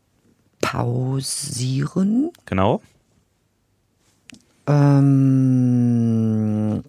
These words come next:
Speaker 1: wir, wir haben das auf Englisch bei uns. Ähm, wir sind ja so unheimlich, ähm, äh, international.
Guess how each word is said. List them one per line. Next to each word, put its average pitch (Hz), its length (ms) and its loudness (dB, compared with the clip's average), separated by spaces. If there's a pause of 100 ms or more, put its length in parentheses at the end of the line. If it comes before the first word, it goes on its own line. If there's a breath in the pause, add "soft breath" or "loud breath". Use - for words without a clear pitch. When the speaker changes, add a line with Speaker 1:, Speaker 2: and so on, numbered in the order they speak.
Speaker 1:
wir, - 300 -2
wir 151 180 4
haben 175 260 4
das 156 180 2
auf 135 240 0
Englisch 170 580 2
bei 117 140 0
uns. 139 500 -2
Ähm, 123 380 -2 (160)
wir 135 160 -2
sind 131 200 -4
ja 135 100 -2
so 127 100 -6
unheimlich, 131 920 -4
ähm, 127 600 -8 (260)
äh, 123 400 -6
international. 143 800 -4